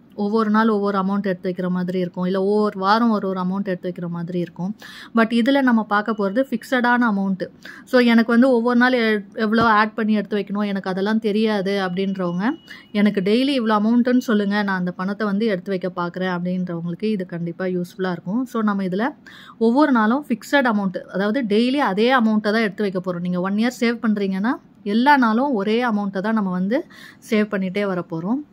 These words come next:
And அந்த அமௌண்ட் எவ்வளோ அப்படின்னு தெரிஞ்சுக்கிறதுக்கு நம்ம கோல்டோட ரேட் என்னன்னு தெரியணும். Because நம்ம ரெண்டு கிராம் கோல்டு வாங்கணுங்கிற ஒரு கோலை ஃபிக்ஸ் பண்ணியிருக்கோம்னா அதுக்கு தங்கத்தோட விலை என்னன்னு தெரியணும்,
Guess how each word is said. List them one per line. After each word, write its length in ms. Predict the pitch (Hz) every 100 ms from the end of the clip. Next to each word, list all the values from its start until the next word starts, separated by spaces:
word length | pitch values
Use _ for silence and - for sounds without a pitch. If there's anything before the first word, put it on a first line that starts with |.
| - - - _ -
And 220 | 220 220
அந்த 220 | 220 208 202
அமௌண்ட் 260 | 220 302 269
எவ்வளோ 400 | 220 214 254 254
அப்படின்னு 240 | 208 220 214
தெரிஞ்சுக்கிறதுக்கு 720 | 196 208 214 185 - 180 277 294 - -
நம்ம 300 | - 226 254
கோல்டோட 580 | 277 208 226 269 262 233 208
ரேட் 200 | 190 208 214
என்னன்னு 260 | 190 196 190
தெரியணும். 260 | 175 175 175
Because 220 | 180 214 220
நம்ம 180 | 220 196
ரெண்டு 260 | 196 208
கிராம் 280 | 208 240 254
கோல்டு 360 | 208 220 226 208
வாங்கணுங்கிற 600 | 202 208 214 208 226 262
ஒரு 180 | 190
கோலை 280 | 175 196 220 214
ஃபிக்ஸ் 240 | 196 -
பண்ணியிருக்கோம்னா 560 | 208 196 185 175 196 247
அதுக்கு 360 | 196 185 220 262
தங்கத்தோட 500 | 208 190 220 220 202
விலை 300 | 180 185 220
என்னன்னு 280 | 214 196 202
தெரியணும், 380 | 196 180 185 226